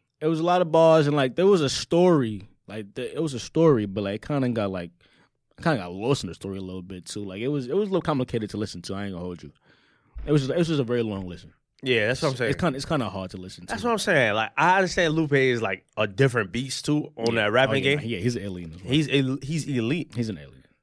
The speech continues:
Speaker 2: But, um, I ain't trying to hear all that shit all the time.
Speaker 1: Yeah.
Speaker 2: Or at least, like, it gotta be great music.
Speaker 1: Yeah.
Speaker 2: You know what I mean? It gotta be great music behind, like, great,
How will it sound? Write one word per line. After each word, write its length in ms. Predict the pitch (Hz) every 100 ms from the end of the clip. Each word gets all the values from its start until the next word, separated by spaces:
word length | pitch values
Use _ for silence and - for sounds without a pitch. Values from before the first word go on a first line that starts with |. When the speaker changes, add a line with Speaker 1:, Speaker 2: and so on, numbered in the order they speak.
| _
Speaker 2:
But, 260 | 120 131 135
um, 680 | 131 131 127 123 113 104 - _ _ _ _ _ _ _ _ _ _ _ _ _ _ _
I 80 | 139
ain't 100 | 196
trying 160 | 175 135
to 60 |
hear 100 | 202
all 100 | 165
that 180 | 101 95
shit 180 | - 95
all 120 | 85 82
the 120 | -
time. 100 | - _ _ _ _ _ - -
Speaker 1:
Yeah. 80 | - _ _ -
Speaker 2:
Or 100 | 156
at 100 | 175
least, 220 | 190 208 147
like, 200 | 156 151
it 60 |
gotta 160 | 190 214
be 100 | 139
great 320 | 120 143 117
music. 520 | 123 214 127 - - _ _ _
Speaker 1:
Yeah. 160 | - - - - _ _ _ _
Speaker 2:
You 60 | 135
know 40 |
what 20 | 131
I 20 |
mean? 120 | 156
It 20 | 180
gotta 160 | 190
be 100 | 160
great 280 | 127 139 175
music 300 | 156 151 147
behind, 360 | 139 139 135 120
like, 200 | 107 101
great, 500 | 107 123 131 123